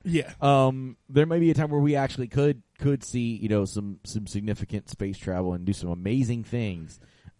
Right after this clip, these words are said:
Speaker 2: in our, even in our, just our local neighborhood of the universe.
Speaker 1: Yeah, I can see that.
Speaker 2: And, but we're, we're not <laughs> gonna be able to do it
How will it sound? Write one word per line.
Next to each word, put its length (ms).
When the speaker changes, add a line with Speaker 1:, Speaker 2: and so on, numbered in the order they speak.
Speaker 2:
in 340
our, 340
even 240
in 80
our, 100
just 220
our 140
local 360
neighborhood 460
of 80
the 80
universe. 600
Speaker 1:
Yeah, 200
I 60
can 80
see 160
that. 260
Speaker 2:
And, 400
but 180
we're, 400
we're 140
not 120
<laughs> 20
gonna 100
be 160
able 140
to 60
do 300
it 180